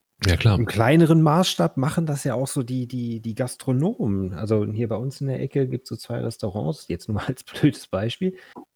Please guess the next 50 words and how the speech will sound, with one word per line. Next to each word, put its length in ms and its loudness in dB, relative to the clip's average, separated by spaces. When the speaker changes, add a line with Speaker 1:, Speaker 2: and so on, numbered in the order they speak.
Speaker 2:
Die 120 2
haben 260 0
halt 220 0
anfangs 400 -4
der 100 2
Corona-Krise, 640 0
haben 100 0
die 100 -4
dicht 260 -8
gehabt 300 -2
und 120 -4
dann 280 -2
fing 240 0
das 160 0
halt 180 -6
irgendwann 460 -2
an, 400 -4
ähm, 440 -2
dass 200 0
die 140 0
Außer-Haus-Verkauf 880 0
gemacht 380 -4
haben. 260 -4
Dann 120 2
Speaker 1:
Ja. 40 2
Speaker 2:
hingen 160 2
auf 120 0
einmal 220 2
Flyer 380 2
an 120 2
den 120 2
Zettelch-, 400 -4
äh, 280 6
an 140 2
den, 240 0
an 140 -4
den, 340 -4
an 120 -6
den 160 -4
Fenstern 480 -4
aus, 300 -2
hier 280 -2
von 180 -2
siebzehn 320 -2
bis 140 -4
zwanzig 380 -6
Uhr 180 0
machen 200 -2
wir 80 -2
Außer-Haus-Verkauf. 840 -4